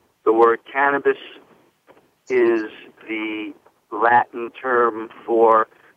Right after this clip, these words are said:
the hemp plant, okay? We do not deal with marijuana as such, which is a genetically engineered form of hemp. We use industrial hemp, what you would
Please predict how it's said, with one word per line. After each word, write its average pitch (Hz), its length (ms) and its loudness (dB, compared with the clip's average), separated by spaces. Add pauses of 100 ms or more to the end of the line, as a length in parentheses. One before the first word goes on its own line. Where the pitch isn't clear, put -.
(120)
the 107 280 -8
hemp 175 220 -4 (220)
plant, 90 320 -4 (640)
okay? 110 400 0 (400)
We 117 320 -4
do 117 200 0
not 110 280 2 (180)
deal 113 460 0 (120)
with 104 220 -2 (640)
marijuana 107 760 2
as 95 160 -2 (140)
such, 104 340 -4 (260)
which 104 360 -4
is 107 280 -2 (160)
a 101 240 0
genetically 113 760 -2
engineered 110 640 -2 (180)
form 127 320 0 (420)
of 107 240 0 (360)
hemp. - 260 -4 (680)
We 120 100 -6
use 117 280 0 (140)
industrial 113 840 -2
hemp, 131 200 -2 (400)
what - 180 -6
you 113 140 -12
would 107 140 -6